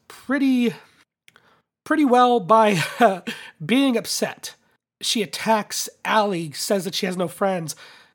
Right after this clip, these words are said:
She tells Owen how annoying he is and how nobody likes Todd. But she's really just lashing out because she feels attacked, told that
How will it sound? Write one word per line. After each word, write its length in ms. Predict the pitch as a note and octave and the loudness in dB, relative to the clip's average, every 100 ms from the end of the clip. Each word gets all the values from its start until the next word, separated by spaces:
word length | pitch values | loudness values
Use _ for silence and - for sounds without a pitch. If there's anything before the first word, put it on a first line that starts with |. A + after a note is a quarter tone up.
| _ _ | _ _
She 520 | - - G3+ G3 F3+ _ | -6 -4 -2 -4 -6 _
tells 340 | - A3+ G#3 F3+ | 0 4 4 2
Owen 260 | G#3 G3+ F3 | 0 0 0
how 140 | G3+ | -4
annoying 600 | F3 F3 F#3+ G#3+ G#3+ G3+ | -2 0 6 6 6 2
he 180 | F#3 F#3+ | -2 -4
is 140 | F3 | -4
and 80 | E3 | -6
how 100 | G3 | -4
nobody 520 | F#3 F#3 G#3 G#3 A3 | -2 4 6 6 2
likes 340 | G3+ F#3+ - - | 2 -2 -2 -10
Todd. 560 | - A#3+ A#3 E3+ C#3 - - - _ _ _ F3+ | -6 0 0 0 -6 -16 -20 -20 _ _ _ -4
But 200 | E3 G#3+ | -2 2
she's 240 | C#4 C4 | 0 0
really 220 | D4 D#4+ | -2 0
just 200 | A3 - | -2 -2
lashing 380 | G3+ G#3 - F#3+ | -2 -2 -4 -4
out 260 | B3+ A#3+ E3+ | -4 -4 -6
because 240 | G#3 G#3 | -6 -6
she 160 | - G3+ | -4 -4
feels 300 | G3+ F3+ - | -4 -6 -8
attacked, 640 | - - B3 A#3+ G#3 - - - - _ | -16 -8 0 0 0 -8 -18 -18 -20 _
told 300 | - G#3 A#3 | -4 0 2
that 220 | F#3+ F3 | 0 -8